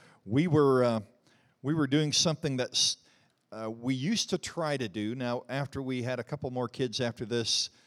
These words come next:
uh, we ceased attempting to go grocery shopping together. But at that time, um,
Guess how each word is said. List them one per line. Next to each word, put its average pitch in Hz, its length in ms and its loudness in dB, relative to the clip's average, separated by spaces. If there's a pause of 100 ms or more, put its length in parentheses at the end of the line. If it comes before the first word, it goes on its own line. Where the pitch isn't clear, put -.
(340)
uh, 110 220 -6
we 107 300 -6
ceased - 760 -2
attempting 143 540 -8
to 131 120 -10
go 110 160 -2
grocery 110 460 -8
shopping 98 540 -8
together. 82 600 -8 (760)
But 107 100 0
at 107 100 -4
that 190 200 6
time, 135 460 0 (560)
um, 98 500 0